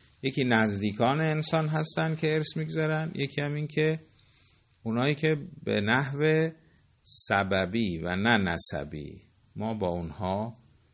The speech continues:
ارتباط گرفتیم ارث می‌گذارن. ایرادی نداره، عرض کردم هر دو جورش هم می‌تونه درست باشه. ف البته علامه جوادی آملی استاد ما حفظه الله در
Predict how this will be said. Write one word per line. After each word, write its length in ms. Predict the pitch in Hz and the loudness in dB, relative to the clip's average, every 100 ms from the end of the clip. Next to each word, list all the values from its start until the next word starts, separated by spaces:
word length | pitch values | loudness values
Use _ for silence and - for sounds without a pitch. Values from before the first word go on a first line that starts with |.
| _ - | _ -10
ارتباط 540 | 90 - 90 90 87 | -10 -6 -4 -4 -4
گرفتیم 600 | - 92 90 - 101 82 78 | -4 -4 -4 -6 -6 -4 -6
ارث 360 | 71 73 - 80 | -10 -10 -10 -10
می‌گذارن. 600 | 78 - 76 76 67 73 - | -12 -10 -10 -10 -12 -14 -6
ایرادی 420 | 175 180 160 143 | -2 0 0 0
نداره، 340 | 95 85 85 | -2 -4 -6
عرض 260 | 85 92 - | -4 -4 -4
کردم 280 | 90 82 78 | -4 -4 -4
هر 200 | 80 85 | -4 -6
دو 160 | 82 87 | -6 -8
جورش 400 | 104 110 104 107 | -8 -8 -8 -8
هم 80 | |
می‌تونه 420 | 107 107 - 117 117 | -6 -8 -6 -6 -6
درست 400 | 90 87 76 - | -6 -6 -8 -12
باشه. 420 | 69 - - - - _ _ - - - - _ _ _ _ _ _ _ _ _ _ - - - - - | -12 -12 -14 -16 -20 _ _ -20 -20 -20 -20 _ _ _ _ _ _ _ _ _ _ -20 -20 -20 -20 -20
ف 180 | - 107 104 95 85 82 - _ _ _ _ - | 0 4 6 6 4 0 -10 _ _ _ _ 2
البته 420 | 151 151 147 151 | 2 2 0 0
علامه 580 | 139 131 127 127 127 123 | 2 0 0 0 -2 0
جوادی 420 | 127 123 117 120 | 0 0 0 -2
آملی 540 | 113 110 104 104 101 98 | 0 -2 -2 -2 -4 -6
استاد 400 | 95 - 98 98 | -8 -6 -4 -4
ما 300 | 95 90 87 | -4 -4 -4
حفظه 260 | 90 90 | -6 -6
الله 400 | 87 92 101 131 | -6 -6 -4 -4
در 360 | 123 92 87 | -2 0 0